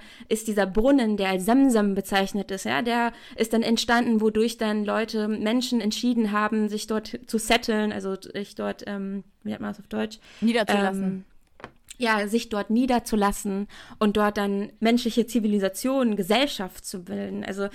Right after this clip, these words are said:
Speaker 1: ich finde grundsätzlich, das ist so eine empowernde Story,
Speaker 2: Ja.
Speaker 1: ist so eine starke Frau gewesen, Hazrat Hajar.
Speaker 2: Mashallah, ja. Aber ich würd auch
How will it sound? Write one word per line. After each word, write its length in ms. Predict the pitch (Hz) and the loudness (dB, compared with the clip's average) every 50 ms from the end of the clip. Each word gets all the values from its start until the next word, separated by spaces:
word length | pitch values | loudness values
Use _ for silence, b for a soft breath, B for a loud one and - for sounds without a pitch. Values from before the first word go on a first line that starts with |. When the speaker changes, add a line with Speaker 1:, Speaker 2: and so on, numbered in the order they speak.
| B B B B | B B B B
Speaker 1:
ich 160 | - 214 - | -6 -6 -2
finde 180 | - 262 254 240 | 0 0 2 4
grundsätzlich, 420 | 240 247 240 240 247 - - 247 | 2 4 4 4 2 2 -2 -4
das 120 | - 226 214 | -2 -2 -2
ist 100 | 220 214 | 0 0
so 60 | 254 | 0
eine 140 | 294 277 240 | 2 2 2
empowernde 540 | 196 214 - - 247 294 311 311 254 226 196 | 2 0 2 4 4 4 6 6 4 2 2
Story, 400 | - - 202 233 277 320 277 247 | 0 0 2 4 4 4 4 2
Speaker 2:
Ja. 60 | 214 190 | 2 0
Speaker 1:
ist 120 | 175 - | 0 -2
so 60 | 262 | 0
eine 160 | 269 285 254 | 0 2 0
starke 480 | 240 - - - 226 269 302 - 247 233 | 0 -2 -2 2 2 2 2 2 -2 -4
Frau 260 | - - 226 247 320 440 453 392 | 0 2 4 4 6 6 4 4
gewesen, 320 | 277 247 254 247 233 233 | 4 4 4 4 4 4
Hazrat 260 | 240 220 208 226 220 208 | 2 2 0 -2 -4 -2
Hajar. 160 | 220 220 202 | -2 -2 -2
Speaker 2:
Mashallah, 420 | 190 185 220 233 202 185 180 180 175 | -2 -2 -2 -2 -2 -2 -4 -6 -6
ja. 180 | 175 175 170 - - 226 B B B B B - 254 | -6 -6 -8 -10 -12 -16 B B B B B -2 0
Aber 260 | 233 240 247 233 196 | 2 2 2 0 -2
ich 120 | 240 - 254 | -6 -8 -8
würd 160 | 339 - - | -8 -6 -6
auch 80 | 285 | -6